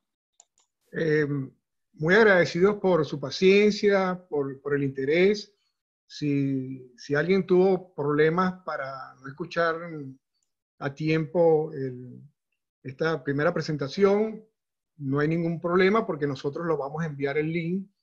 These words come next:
ya con esto grabado. Igual estamos abiertos entre la semana a ir conversando vía WhatsApp o vía nuestros correos electrónicos, este,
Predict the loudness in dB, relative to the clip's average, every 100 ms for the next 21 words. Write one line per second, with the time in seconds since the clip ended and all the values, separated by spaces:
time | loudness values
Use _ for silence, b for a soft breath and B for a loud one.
0 | _ -8 -6 -4 -4 -4 -4 0 4 4
1 | 4 0 -6 _ _ _ _ -4 -2 2
2 | 2 4 2 0 -2 -6 -4 -2 -2 0
3 | 2 0 0 -4 -4 -6 -10 -10 -12 -10
4 | -4 -2 -2 -4 -12 -18 -20 -20 -20 _
5 | _ _ -10 -8 -2 0 0 0 -2 -2
6 | 0 0 0 0 0 -2 -2 0 0 -2
7 | -6 -6 -4 -4 -4 -10 -16 -18 -12 -8
8 | -8 -6 0 0 0 -6 -16 -20 _ _
9 | _ _ _ _ _ -6 -6 -4 -2 -2
10 | -2 -4 -12